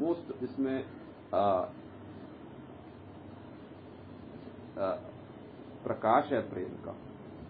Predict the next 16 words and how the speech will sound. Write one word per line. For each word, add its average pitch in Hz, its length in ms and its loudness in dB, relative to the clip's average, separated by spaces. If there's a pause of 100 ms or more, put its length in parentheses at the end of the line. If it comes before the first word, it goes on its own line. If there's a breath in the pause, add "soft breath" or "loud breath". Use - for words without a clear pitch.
(100)
विशेष 110 260 -2
करके, 113 440 4 (1700)
आ, 95 120 2
ये 92 440 4 (420)
ब्रज 101 220 2
में, 123 300 6 (720)
और 90 200 0
विशेष 110 380 0
करके 104 440 4
जो 101 80 2
ब्रजवासियों 104 800 4
का, 104 200 4
और 104 180 2
उसमें 110 440 2
भी 110 240 4 (440)
ये 95 340 4